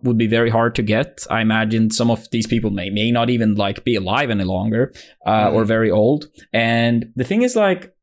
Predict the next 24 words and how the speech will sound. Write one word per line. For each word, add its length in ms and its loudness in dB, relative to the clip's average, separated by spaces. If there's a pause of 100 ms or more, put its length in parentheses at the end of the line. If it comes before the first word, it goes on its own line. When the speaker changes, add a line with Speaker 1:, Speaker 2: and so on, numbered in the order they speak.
(440)
Speaker 1:
I'm 240 0
not 240 0
sure 240 0
how 120 0
big 220 0
their 140 0
budget 400 0
for 120 0
the 80 -2
game 220 0
was. 540 0
I 80 2
would 140 2
imagine 380 0
it's 120 -6
very 180 2
expensive. 760 -2 (460)
Uh, 420 0 (220)
and 400 0
even 320 2
though 140 2
Nickelodeon 640 2
had 360 -2
the 300 0